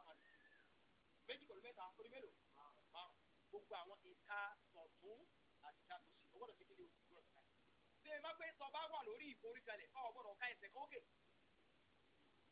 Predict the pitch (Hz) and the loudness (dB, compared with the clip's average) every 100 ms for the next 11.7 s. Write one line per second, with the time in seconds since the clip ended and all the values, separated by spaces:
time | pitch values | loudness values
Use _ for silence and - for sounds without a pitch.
0 | - - 302 294 330 320 - 269 262 185 | -16 -2 0 2 2 2 0 -4 -4 -6
1 | - - - 170 226 - 165 - - - | -8 -18 -14 -6 -6 -6 -12 -14 -20 -20
2 | - - - - - - - - - 415 | -20 -20 -20 -20 -20 -20 -20 -20 -10 -8
3 | - 392 339 359 - 381 - 320 311 - | -4 -4 -6 -16 -12 -10 -6 -4 -4 -6
4 | 302 285 - 277 - - 285 302 - - | -10 -10 0 0 0 -10 0 0 0 -8
5 | - 208 208 - 202 208 269 330 392 - | -6 -4 -4 -4 -4 -2 -4 -4 -10 -12
6 | - 151 - - - - - - - 208 | -6 -6 -6 -12 -20 -20 -20 -20 -4 0
7 | 202 185 185 - 226 220 254 247 214 214 | 0 -4 -10 -12 -16 -4 -2 0 2 2
8 | 262 254 240 190 180 - - 226 196 202 | 2 0 0 -4 -8 -14 -16 -12 -10 -6
9 | 262 247 - - - - 196 392 - 392 | -2 -2 -4 -8 -6 2 2 0 -10 -8
10 | 359 339 - - 370 370 330 330 - 392 | -8 -8 -16 -12 -10 -8 -10 -8 -2 -2
11 | - - - - - - - | -2 -18 -16 -16 -14 -14 -14